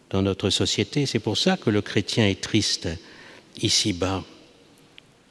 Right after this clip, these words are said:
Et il ne peut pas partager la joie, la joie du monde qui est la joie d'un drogué, qui est la joie de quelqu'un en ébriété, qui ne voit pas la réalité.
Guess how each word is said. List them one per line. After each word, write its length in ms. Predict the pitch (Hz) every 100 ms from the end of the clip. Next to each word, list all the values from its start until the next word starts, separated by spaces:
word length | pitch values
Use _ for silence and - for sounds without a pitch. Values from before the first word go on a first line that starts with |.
| -
Et 100 | 107
il 40 | 107
ne 40 |
peut 140 | - 113
pas 180 | 135
partager 640 | 135 110 - 110 101 139 139
la 160 | 110
joie, 480 | 98 104 117 139 113 - - - - - - -
la 100 | 131
joie 220 | 127 147
du 140 | 135 139
monde 280 | 156 185 170
qui 120 | 135
est 20 |
la 160 | 120 120
joie 240 | 117 127
d'un 160 | 113 107
drogué, 480 | 107 131 175 156 - - - - - - - - - - - - - - - - - - _ - - - _
qui 100 | -
est 100 | 110
la 100 | 101
joie 260 | 92 101 120
de 120 | 107
quelqu'un 400 | - 107 - 113
en 80 | 104
ébriété, 760 | 107 101 110 117 120 165 139 - - - - - - - - _ _ _ _ _ _ -
qui 120 | -
ne 60 | 92
voit 160 | 98
pas 180 | - 120
la 100 | 107
réalité. 640 | 104 95 98 101 - 131